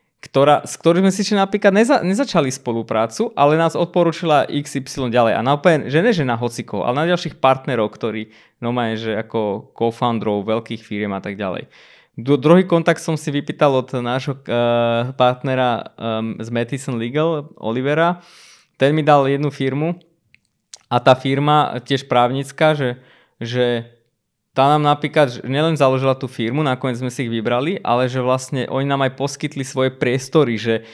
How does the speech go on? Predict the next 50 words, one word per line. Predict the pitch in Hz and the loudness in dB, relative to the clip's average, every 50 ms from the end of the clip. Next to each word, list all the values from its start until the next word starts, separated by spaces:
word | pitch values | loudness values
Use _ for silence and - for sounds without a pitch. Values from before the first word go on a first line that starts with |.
| - - - - | -20 -20 -16 -6
oni | 104 131 143 139 | -4 -2 -2 -2
sedia | 143 - 143 143 139 | -2 -2 0 0 0
v | 139 - | 0 0
takom, | 143 139 139 147 135 127 | -2 -2 0 -2 -4 -2
že | 123 120 | -2 -2
Matrikel | 110 117 120 127 127 - 147 143 143 - 151 147 147 | 0 2 2 0 0 0 -6 -6 -2 0 -2 -2 0
sa | - | -4
to | 151 - 160 | -4 -4 -2
volá, | 151 151 156 151 | 0 2 2 2
to | 151 147 127 | 2 2 -2
je | 127 | 0
jedno | 120 127 | -2 -4
z | 120 - | -4 -2
takých, | 127 127 127 131 123 123 123 120 | -2 -2 -2 -4 -4 -4 -4 -2
akoby, | - 127 117 117 117 117 110 101 - - - 107 110 113 | -4 -6 -4 -4 -4 -4 -4 -6 -10 -12 -14 -14 -14 -8
coworkov, | - - 127 123 135 135 131 135 143 139 135 123 - - 110 107 107 - _ | -2 0 0 2 2 0 2 2 2 2 2 0 -2 -6 -10 -12 -14 -16 _
začínajúcich | - 123 117 110 123 123 123 - - 135 120 120 120 117 - 127 113 117 | -10 -8 -6 0 0 0 0 0 -4 -4 -4 -4 -4 -6 -8 -8 -6 -6
akože | 113 117 - 120 117 113 | -6 -6 -8 -8 -6 -6
inovatívnych | 113 120 120 120 117 120 131 127 120 123 | -6 -4 -6 -6 -6 -6 -8 -10 -10 -10
projektov. | - 123 110 117 113 117 175 175 175 175 - - - - - _ _ | -6 -4 -4 -4 -2 0 0 0 0 -2 -6 -20 -20 -20 -20 _ _
A | - - | -10 -10
tí | 117 - - 135 131 | -10 -6 -6 -6 -2
typci | 131 160 151 156 - 170 | -2 -2 -2 -2 -2 0
nám | 165 160 156 | 0 2 2
normálne | 156 151 156 160 160 151 135 | 2 0 2 2 0 0 2
dali, | 131 135 135 139 135 | 2 2 2 0 -2
že, | 131 127 120 - - - | -2 -2 -4 -4 -6 -8
že | 135 123 123 | -10 -8 -6
ne, | 131 156 175 | -2 -2 -2
že | 160 147 | -2 -2
nám | 127 117 117 | -2 -4 -2
založili | 113 117 117 120 113 117 120 117 | 0 0 0 0 0 -2 -4 -6
firmu | 113 - 120 113 120 | -4 -4 -4 -4 -4
za | 110 113 107 | -2 -2 -2
peniaze, | 104 - 123 131 160 185 190 | -2 -2 -4 -4 -4 -2 -2
ale | 190 - - 147 147 147 | -2 -2 0 0 0 0
že | 135 127 | 0 -2
tuto | - - 180 - | -6 -8 -6 -4
máte | 160 151 147 143 147 | -2 -2 -2 -2 -2
našu | 131 135 - - 120 | -4 -4 -4 -2 0
adresu, | 110 123 135 151 156 147 - - | 0 0 0 -2 -4 -4 -6 -10
že | 131 117 | -8 -6
môžete | 117 120 117 - - 107 | -6 -6 -8 -8 -8 -6
využívať | 110 120 120 113 117 107 110 107 104 - | -6 -4 -4 -4 -4 -4 -4 -4 -4 -6
proste | 107 104 - - - 107 | -10 -10 -10 -8 -10 -8
naše | 104 - - | -8 -8 -8
benefity, | 104 113 107 113 113 - 120 - 113 - | -6 -6 -4 -6 -4 -6 -6 -8 -8 -8
kým | - | -8
si | 107 - - - 107 | -10 -10 -8 -10 -8
neza-, | 101 110 110 107 - - | -4 -2 -4 -4 -4 -6